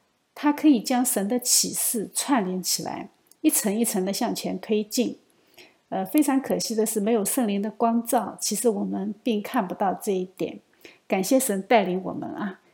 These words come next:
因为我们现在真的是特别特别需要的，呃，需要圣灵啊，因为我们真的是处于一个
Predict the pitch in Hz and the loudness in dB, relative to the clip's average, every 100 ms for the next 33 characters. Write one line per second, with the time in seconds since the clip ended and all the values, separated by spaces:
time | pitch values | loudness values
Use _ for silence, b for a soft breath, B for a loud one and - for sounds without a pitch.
0 | b 294 277 302 277 226 - 202 190 208 | b 2 6 8 8 4 0 -4 -2 0
1 | - 254 214 233 185 - - - 285 285 | 2 2 4 4 4 0 -6 0 4 4
2 | 202 220 - 208 190 185 - 170 180 - | 4 -2 0 2 2 -2 -2 -4 -4 -6
3 | 185 175 165 - - 165 170 165 - 196 | -4 -2 -4 -8 -10 -6 -4 -4 -4 -2
4 | 196 269 202 - 147 165 202 220 214 208 | 0 0 0 -2 -6 -6 -6 -4 -2 -2
5 | 180 175 190 233 226 226 214 202 - 165 | -2 -4 -2 0 0 0 -2 -6 -6 -6
6 | 180 190 190 - 196 175 | -6 -8 -10 -4 -2 -2